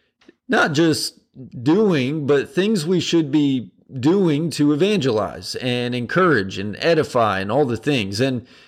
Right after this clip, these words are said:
in talking about things of that nature, I think that sometimes we can fall into this trap that ultimately we start to think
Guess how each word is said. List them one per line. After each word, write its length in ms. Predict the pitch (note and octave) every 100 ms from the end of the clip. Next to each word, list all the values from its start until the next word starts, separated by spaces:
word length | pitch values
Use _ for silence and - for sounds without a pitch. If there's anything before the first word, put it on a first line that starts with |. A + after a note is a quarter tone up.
| _
in 220 | D3+ D3+
talking 540 | - F#3+ A3+ G#3+ E3+
about 580 | D3+ C#3+ C#3 B2 A2 - _ _ _ _ _ _ _
things 320 | E3 F#3+ F#3
of 100 | D#3+
that 240 | C3+ D3 A#2
nature, 760 | A#2 D3+ F3 - A#2+ G#2 A2 - _ _ _ _ _ _ _ _ -
I 260 | - D#2 E3
think 280 | - A3 G#3
that 200 | F3 -
sometimes 840 | - - F3 G#3+ E3+ E3+ D#3+ C#3
we 240 | C3+ C#3+ E3+
can 220 | F3+ D#3
fall 480 | - - C3 D3 E3+
into 180 | D#3 C#3
this 240 | B2 A#2
trap 320 | - E3+ D#3+
that 220 | - C3 -
ultimately 1120 | D#3+ F#3 D#3+ D3+ C#3 A#2+ D3+ D3 C#3+ C3 G#2+ _ _ _ _
we 280 | - A2+ E3+
start 460 | E3 - F3+ D3+ B2
to 140 | C3+
think 400 | - D3+ E3 -